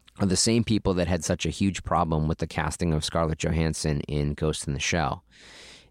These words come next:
And I think that there is a bit of irony there. But I also want to stress that I understand that there is a vast difference between taking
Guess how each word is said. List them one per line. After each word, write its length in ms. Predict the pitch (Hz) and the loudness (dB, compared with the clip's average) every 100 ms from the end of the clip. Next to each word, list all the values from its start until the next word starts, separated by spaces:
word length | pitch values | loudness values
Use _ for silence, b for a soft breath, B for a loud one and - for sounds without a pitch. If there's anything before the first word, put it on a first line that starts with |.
| _ | _
And 460 | 82 82 80 80 80 | -2 2 2 2 0
I 140 | 82 85 | -2 -4
think 340 | - 104 101 | 0 0 0
that 240 | - 87 - 85 | 0 0 -2 -6
there 320 | 80 90 85 | 0 0 2
is 300 | - 90 85 | 2 2 2
a 60 | 82 | 2
bit 160 | 87 | 2
of 80 | 82 | 2
irony 400 | 82 104 98 78 | 2 2 2 0
there. 260 | 69 71 67 | 0 -2 -2
But 160 | 82 | 0
I 120 | 87 82 | 0 2
also 360 | 87 120 - | 2 2 2
want 240 | 95 90 87 | 2 2 0
to 100 | 90 | -2
stress 460 | - 127 110 85 | 0 2 2 0
that 140 | - 80 | 0 0
I 100 | 80 | 0
understand 760 | 95 98 82 - - 101 92 | 0 2 2 0 0 2 2
that 140 | 80 - | 0 0
there 180 | 87 | 2
is 200 | 82 78 | 2 0
a 120 | 76 76 | -2 -4
vast 600 | 69 80 87 87 - 95 | -2 -2 -2 -2 -8 -4
difference 600 | 90 90 69 62 - - B B B B - | -2 0 -2 -4 -8 -10 B B B B -8
between 420 | - - 82 80 | -2 0 0 0
taking 540 | - 90 - 82 78 | 0 -2 0 0 0